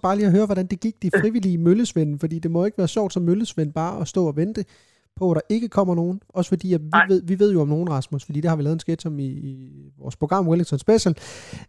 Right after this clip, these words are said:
Speaker 1: at det er altså noget, at de her amatørskuespillere, de går op i med liv og sjæl, det er at fremføre nogle skønne, øh, skuespil for de fremmødte.
Speaker 2: Altså, er du da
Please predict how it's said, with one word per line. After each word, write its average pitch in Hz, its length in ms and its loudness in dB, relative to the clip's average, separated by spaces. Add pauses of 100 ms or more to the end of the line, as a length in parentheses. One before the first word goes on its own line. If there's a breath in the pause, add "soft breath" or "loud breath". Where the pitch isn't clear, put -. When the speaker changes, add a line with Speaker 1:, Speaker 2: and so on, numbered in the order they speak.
(120)
Speaker 1:
at 147 180 0
det 185 100 6
er 180 40 6
altså 156 180 4
noget, 165 280 10
at 143 100 6
de 156 140 8
her 156 300 4
amatørskuespillere, 135 720 2
de 143 120 0
går 143 140 4
op 143 100 4
i 147 80 4
med 139 140 2
liv 147 180 2
og 139 100 4
sjæl, 139 320 -2
det 156 160 2
er 139 140 2
at 131 60 0
fremføre 139 520 0 (140)
nogle 123 220 -14
skønne, 160 420 2 (800)
øh, 127 120 -10
skuespil 147 560 2 (100)
for 117 220 0 (120)
de 139 80 0
fremmødte. 135 400 0
Speaker 2:
Altså, 131 120 -2 (160)
er 135 40 0
du 131 140 -4
da 135 40 -8